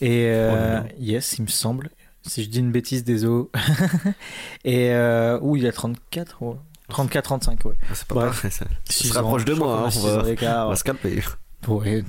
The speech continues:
Speaker 1: grave, t'es, t'en es loin. Mais au final, euh, lui fait le métier que je voulais faire. Il est technicien en théâtre.
Speaker 2: Mhm.
Speaker 1: Et moi, je voulais le devenir quand j'étais en études après.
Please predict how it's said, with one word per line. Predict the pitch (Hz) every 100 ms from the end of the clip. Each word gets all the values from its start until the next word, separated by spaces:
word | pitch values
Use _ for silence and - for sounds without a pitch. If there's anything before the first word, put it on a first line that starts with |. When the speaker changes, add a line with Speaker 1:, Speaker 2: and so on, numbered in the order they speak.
| -
Speaker 1:
grave, | - 110 -
t'es, | - 127
t'en | - 131
es |
loin. | 117 101 - - -
Mais | 135
au | 127
final, | - 131 165 - -
euh, | 123 110 117 123 -
lui | 139 160 214 226 - - -
fait | - - 190
le | 170
métier | 151 - 156
que | 143
je | 117
voulais | 120 123
faire. | - - - - - - - - -
Il | - 110
est | 139 165
technicien | - 120 - 113 110 - - - - - - - - -
en | 107 107 107
théâtre. | - 107 - - - - _
Speaker 2:
Mhm. | - 120 143
Speaker 1:
Et | 120 107
moi, | 117 135
je |
voulais | 123 120
le | 117
devenir | 117 120 143
quand | - 117
j'étais | 110 123 113
en | 107 107 107 110
études | 107 - 127 117
après. | 113 -